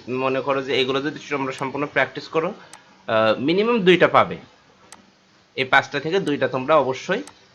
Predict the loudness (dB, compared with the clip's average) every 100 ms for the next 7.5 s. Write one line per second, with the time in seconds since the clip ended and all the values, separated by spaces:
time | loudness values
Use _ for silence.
0 | _ 2 2 2 -4 -6 -18 _ _ _
1 | _ _ _ _ _ _ -8 -6 -2 -2
2 | 0 0 0 0 0 0 0 -2 -6 _
3 | 0 2 0 0 -2 -10 -20 _ _ _
4 | _ _ _ _ _ _ _ _ _ _
5 | _ _ _ _ -20 -20 _ _ _ _
6 | _ -4 2 4 4 2 -2 -2 -2 0
7 | 2 2 0 -4 -4